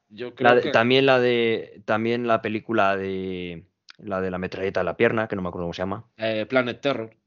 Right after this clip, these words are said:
Speaker 2: Esa, esa.
Speaker 1: Planet Terror, o sea,
Speaker 2: Robert
Speaker 1: al
Speaker 2: Rodríguez.
Speaker 1: final yo creo que este tío hace pelis que son cañeras, ¿no? Hace
Speaker 2: Sí,
Speaker 1: pelis ahí con
Speaker 2: sí.
Speaker 1: violencia, con
Speaker 2: A ver, sí que
Speaker 1: tiros,
Speaker 2: la,
Speaker 1: con
Speaker 2: la última
Speaker 1: sangre.
Speaker 2: de Alita no se parece nada a las
Speaker 1: Bueno.
Speaker 2: otras cosas que ha hecho, pero,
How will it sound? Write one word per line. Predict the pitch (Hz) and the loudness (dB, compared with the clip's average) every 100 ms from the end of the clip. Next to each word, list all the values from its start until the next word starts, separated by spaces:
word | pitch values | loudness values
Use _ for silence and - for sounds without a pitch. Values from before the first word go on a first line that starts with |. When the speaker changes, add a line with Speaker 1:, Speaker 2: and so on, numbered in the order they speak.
| - | -6
Speaker 2:
Esa, | 104 82 | -4 -4
esa. | 85 - _ _ _ | -10 -14 _ _ _
Speaker 1:
Planet | 113 107 | -8 -8
Terror, | 85 135 | -6 -6
o | 110 | -4
sea, | 117 | -4
Speaker 2:
Robert | 92 92 | -4 -4
Speaker 1:
al | 92 | -4
Speaker 2:
Rodríguez. | 90 98 | -6 -6
Speaker 1:
final | 101 113 156 196 - _ | -8 -2 0 0 -4 _
yo | 127 160 | -4 -2
creo | 170 170 | 0 -2
que | - 139 117 _ _ | 0 -2 -2 _ _
este | 127 131 170 | -14 -8 -4
tío | 180 | 0
hace | 202 156 | 0 0
pelis | - 131 120 107 | 0 0 0 -2
que | 110 | -8
son | 110 | -8
cañeras, | 87 87 117 104 85 90 - | -6 -6 -4 -6 -6 -14 -16
¿no? | 101 151 165 113 | -6 -2 0 0
Hace | 110 101 | 0 -2
Speaker 2:
Sí, | |
Speaker 1:
pelis | 87 120 117 | 0 0 2
ahí | 123 123 113 | 4 6 4
con | 113 | 2
Speaker 2:
sí. | 107 | 2
Speaker 1:
violencia, | 98 120 147 - 120 117 113 | 4 4 4 2 4 4 4
con | 117 120 117 | 2 0 4
Speaker 2:
A | 113 | 4
ver, | 120 | 6
sí | |
que | 160 | 6
Speaker 1:
tiros, | 127 127 | 8 8
Speaker 2:
la, | |
Speaker 1:
con | 120 | 8
Speaker 2:
la | 120 123 | 6 8
última | 156 147 143 | 6 6 6
Speaker 1:
sangre. | |
Speaker 2:
de | 139 | 6
Alita | 135 135 156 139 | 4 4 4 4
no | 117 | -2
se | 113 | -4
parece | 113 101 | -4 -4
nada | 98 95 95 | -4 -2 -2
a | 95 | -2
las | 92 | -4
Speaker 1:
Bueno. | - 117 | 0 2
Speaker 2:
otras | 101 92 | 2 -2
cosas | 98 | -4
que | 92 | -2
ha | 95 | -2
hecho, | 104 113 | -2 -10
pero, | 90 85 | -12 -14